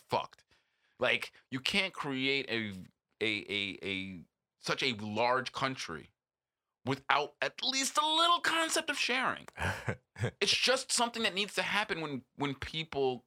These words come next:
Speaker 1: conglomerate the way we do. Otherwise, the reverse happens and hyper individualism happens very easily in this ego-driven society, you know? But yeah, just one of them things, man.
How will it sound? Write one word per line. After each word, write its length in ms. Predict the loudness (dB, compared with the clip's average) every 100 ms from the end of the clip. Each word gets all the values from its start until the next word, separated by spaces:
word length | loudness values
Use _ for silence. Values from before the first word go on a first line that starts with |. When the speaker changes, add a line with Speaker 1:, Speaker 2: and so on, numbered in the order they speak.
| -8
Speaker 1:
conglomerate 760 | -6 -2 2 2 4 2 2
the 60 | 0
way 140 | 0
we 160 | 0 -2
do. 280 | -2 -2 -4 _ _ _ 0
Otherwise, 800 | 2 2 4 4 4 2 -2 -8 -2
the 100 | 2
reverse 520 | 2 2 4 4 2
happens 640 | 0 0 0 -2 -2 -2 -6 _ _ _ _ _
and 300 | 0 0 -2
hyper 500 | -4 0 0 0 0
individualism 840 | 0 0 0 0 0 0 0 -2 0
happens 380 | 0 -2 -6 -8
very 220 | -8 -8 -6
easily 560 | -6 -4 -4 -4 -6 -10 _ -6
in 80 | -4
this 140 | -2
ego-driven 500 | -2 -2 -2 -4 -4
society, 540 | -2 -2 -2 -4 -8 -8
you 160 | -6
know? 240 | -2 -2 -4 _ _ _ _ _ _ _ -6
But 240 | -6 -4
yeah, 280 | -2 -2 -4 -12 _ _ _
just 160 | -8 -2
one 120 | -2
of 100 | -2
them 100 | -6
things, 340 | -8 -8 -8
man. 380 | -8 -8 -8 -10